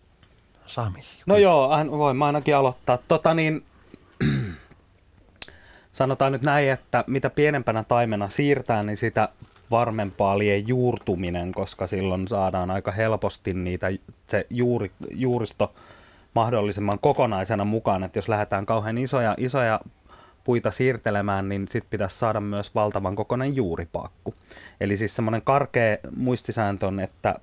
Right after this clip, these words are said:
Speaker 2: puiden juurot, juuret ulottuu, ö, sen latvuksen leveydestä vielä pikkusen ulos. Eli, eli sitten jos on tommonen vaikka vähän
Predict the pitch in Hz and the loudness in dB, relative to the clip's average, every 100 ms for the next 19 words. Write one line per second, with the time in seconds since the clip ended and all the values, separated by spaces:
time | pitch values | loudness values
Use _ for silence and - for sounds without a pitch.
0 | - 123 113 104 120 123 107 - _ - | -4 0 0 0 0 0 -2 -6 _ -10
1 | 95 - 143 135 113 - 123 117 - - | -8 -2 2 2 -2 -2 0 0 -4 -2
2 | 107 98 - - - - 101 95 95 95 | 2 2 -2 -18 -20 -8 0 2 2 0
3 | 110 104 101 90 - - 123 139 - 113 | -2 -2 -2 -8 -10 0 0 2 -2 -4
4 | - 107 110 117 120 113 104 101 - 98 | -2 -2 0 0 2 2 0 -2 -6 -4
5 | 98 95 95 113 - - 104 90 - 107 | -2 0 -2 -4 -6 -6 -6 -6 -4 -2
6 | 98 - 90 87 - - - - - 98 | -2 -2 -4 -4 -8 -18 -20 -8 -2 0
7 | 95 110 - 101 95 113 101 110 110 104 | 0 -2 -2 -2 -2 -2 0 0 0 0
8 | 104 98 - 104 - - - - 107 113 | 0 -2 0 -2 -2 -20 -8 -4 -2 -2
9 | 110 | -4